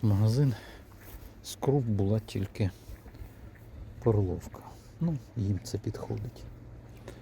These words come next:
Головне їх не годувати хлібом. Булками, печивом, хлібом. Можна брати будь-яку крупу, будь-яку, навіть варену можна. І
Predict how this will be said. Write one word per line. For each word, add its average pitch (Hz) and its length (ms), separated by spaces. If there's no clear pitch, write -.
Головне 123 340
їх - 180
не - 80
годувати 110 500
хлібом. 101 480
Булками, 123 640
печивом, 110 540
хлібом. 104 640
Можна 107 320
брати 113 340
будь-яку 104 520
крупу, 170 520
будь-яку, 101 800
навіть 110 320
варену 117 340
можна. - 280
І 190 200